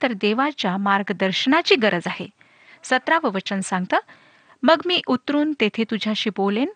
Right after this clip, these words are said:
आणि तुझ्यावर असणाऱ्या आत्म्यातून काही घेऊन त्यांच्यावर ठेवीन, म्हणजे तुझ्याबरोबर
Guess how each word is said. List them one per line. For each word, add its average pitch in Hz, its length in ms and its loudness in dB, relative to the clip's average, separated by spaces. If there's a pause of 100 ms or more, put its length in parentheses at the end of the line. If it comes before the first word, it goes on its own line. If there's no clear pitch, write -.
(480)
आणि 277 300 2
तुझ्यावर 277 500 -2
असणाऱ्या 233 480 -2
आत्म्यातून 233 640 -2
काही 202 280 -2
घेऊन 214 400 0 (460)
त्यांच्यावर 269 480 2 (120)
ठेवीन, 185 300 -2 (560)
म्हणजे 277 340 4
तुझ्याबरोबर 214 640 -2